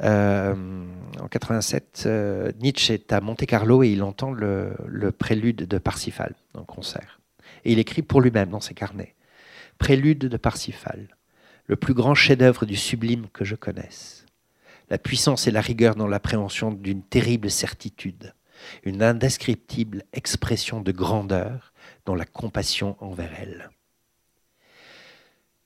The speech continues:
On accuse souvent Nietzsche de, d'avoir été un, d'avoir attaqué l'altruisme, la compassion, enfin, voilà, la, l'absence d'empathie.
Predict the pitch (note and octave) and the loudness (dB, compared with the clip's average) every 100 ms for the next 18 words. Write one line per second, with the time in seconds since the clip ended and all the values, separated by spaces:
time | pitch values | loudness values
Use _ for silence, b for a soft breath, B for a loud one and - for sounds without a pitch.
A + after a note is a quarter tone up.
0 | _ _ _ _ _ _ A#2+ B2+ - D3 | _ _ _ _ _ _ 0 2 2 0
1 | - B2 A#2 D3 - - - G#2 G2+ - | 0 -2 0 -2 -2 -6 -2 0 0 -2
2 | G2 G#2+ G2 - B2 G#2 F#2 - G2+ G2 | -2 -2 -2 0 2 2 0 -4 -2 0
3 | G2+ - - A2+ F#2 F#2 - - F#2+ - | 0 -2 0 2 2 2 2 2 2 -2
4 | - - F2 F2+ - F#2 F2 F2 F2+ - | -10 -8 -4 -4 -2 -4 -4 -6 -10 -10
5 | - G2+ _ - - F#2 F#2+ - F#2+ G2+ | -10 -12 _ -20 -18 -16 -16 -16 -14 -10
6 | G2 - G2 G2 F2 G2 - - F2+ | -6 -4 -4 -4 -2 -4 -4 -8 -8